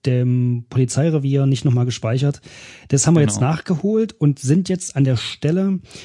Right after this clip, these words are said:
Speaker 1: an der wir das Taxi rufen. Also wir haben das, das, äh, die Küche gefunden, ne? Diesen,
Speaker 2: Ja, stimmt.
Speaker 1: diesen
Speaker 2: Mhm.
Speaker 1: versteckten Raum, das haben wir nochmal nachgeholt. Und wir haben <clears throat> den Brief, genau.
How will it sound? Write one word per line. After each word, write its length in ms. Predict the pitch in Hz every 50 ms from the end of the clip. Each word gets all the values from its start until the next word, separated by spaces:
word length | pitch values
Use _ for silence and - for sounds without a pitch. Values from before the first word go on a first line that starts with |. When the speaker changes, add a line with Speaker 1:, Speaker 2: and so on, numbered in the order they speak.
| - - - -
Speaker 1:
an 120 | - 120 120
der 100 | 127 135
wir 80 | 143 139
das 140 | 131 - -
Taxi 340 | - - 160 - - -
rufen. 480 | 127 107 110 107 107 - - 95 98 - _ - -
Also 240 | 131 131 127 123 123
wir 100 | 131 120
haben 260 | 123 127 123 120 110
das, 640 | - 117 113 - - - - - - - - _ _ _ _ _ _ _ _ - - - - _ _ _ _ _ _
das, 420 | - 127 113 - - - - - - -
äh, 160 | 127 113 113 107
die 160 | - 113 -
Küche 320 | - - 202 - 247 254 208
gefunden, 460 | 214 170 - - 220 240 240 220 202
ne? 220 | 180 185 233 220 -
Diesen, 240 | - 143 131 147 143
Speaker 2:
Ja, 60 | 139
stimmt. 100 | 131 -
Speaker 1:
diesen 140 | 135 117 139 127
Speaker 2:
Mhm. 20 |
Speaker 1:
versteckten 420 | - 131 117 117 131 143 160 113
Raum, 240 | 110 101 120 170 196 208
das 140 | 185 -
haben 80 | - 165
wir 80 | 156 156
nochmal 220 | 151 123 139 135
nachgeholt. 580 | 135 139 131 - - 147 131 135 131 135 - - - - - - - - - 104 92 - _ _
Und 880 | _ 135 131 131 147 147 147 143 143 143 143 147 147 151 - - - -
wir 300 | - 117 113 117 120 120
haben 640 | 101 104 104 107 110 110 113 107 107 104 104 98 - _ _ _
<clears throat> 260 | - 196 247 - -
den 440 | 151 147 147 127 107 - - 147 139
Brief, 360 | 127 123 151 135 - - -
genau. 220 | - 131 117 104